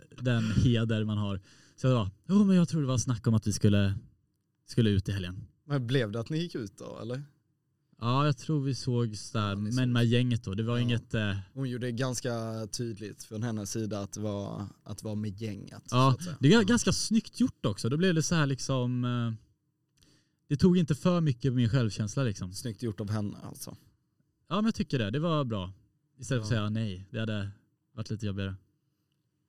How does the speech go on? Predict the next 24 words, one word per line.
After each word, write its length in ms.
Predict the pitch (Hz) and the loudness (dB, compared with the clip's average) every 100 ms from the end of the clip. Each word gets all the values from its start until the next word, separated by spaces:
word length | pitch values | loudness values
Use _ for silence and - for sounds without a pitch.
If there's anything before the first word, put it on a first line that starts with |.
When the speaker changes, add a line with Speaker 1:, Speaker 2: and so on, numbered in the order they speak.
| - | -12
Speaker 1:
Ja, 220 | 113 110 | -8 -4
men, 300 | 123 131 131 | -2 0 0
eh, 60 | |
vi 200 | 123 120 | 0 -2
får 120 | 131 135 | -4 -4
se, 300 | 170 123 113 92 _ _ _ _ _ | -4 -2 -4 -10 _ _ _ _ _
får 60 | |
se 200 | - 139 | -4 0
hur 80 | 127 | 0
det 100 | 123 | 0
blir 240 | 117 131 | 0 -2
på 160 | 107 117 | -2 -4
tjejfronten 600 | - 127 120 123 113 120 | -2 -2 -2 -2 -4 -2
nu 180 | 123 110 | -2 -2
då. 160 | 110 101 - - | -8 -12 -18 -12
Ehm, 460 | 104 104 104 101 - _ _ _ _ _ _ _ - | -10 -8 -8 -10 -14 _ _ _ _ _ _ _ -8
vi, 180 | 113 | -4
eh, 260 | 113 110 110 | -4 -4 -4
när 260 | 113 113 104 | -4 -4 -4
vi 140 | 110 | -6
är 40 | |
tillbaka 380 | 104 113 113 98 | -6 -6 -6 -4
i 120 | 113 | -4
Umeå. 320 | 110 104 - | -4 -6 -8